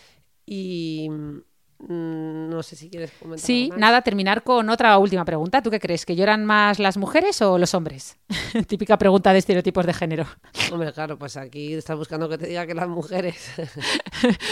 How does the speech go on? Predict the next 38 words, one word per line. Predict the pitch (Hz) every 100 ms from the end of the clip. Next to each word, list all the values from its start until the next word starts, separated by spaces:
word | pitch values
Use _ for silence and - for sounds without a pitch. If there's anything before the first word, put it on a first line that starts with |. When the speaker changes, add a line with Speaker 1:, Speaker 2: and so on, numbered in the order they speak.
| 240 -
Speaker 2:
Pues | 196
a | 190
ver, | 190
yo | 175 196
te |
hablo | 240 262 269
desde | 208 180 175 180
lo | 190
que | 185
ha | 185
visto | 202 -
la | 165
ciencia. | 165 151 151 165
La | 214
ciencia | 240 302 320 254
ha |
visto | 233 269 - 427 - - - _
que | 233 208 180 -
las | 214 226 226
mujeres | 202 185 208 170
lloran | 214 165
con | 156 180
más | 214 269
frecuencia | 226 208 262 202 175
que | 262
los | 175 -
hombres, | 196 226 320 - - -
pero | - 214
es | -
que |
además | 240 233
esto | 214 262
parece | 214 185 226
tener | 208 208
una | 220
explicación | - 190 156 190 226
biológica. | 170 185 - 180 131 -
¿Cuál? | - 392 -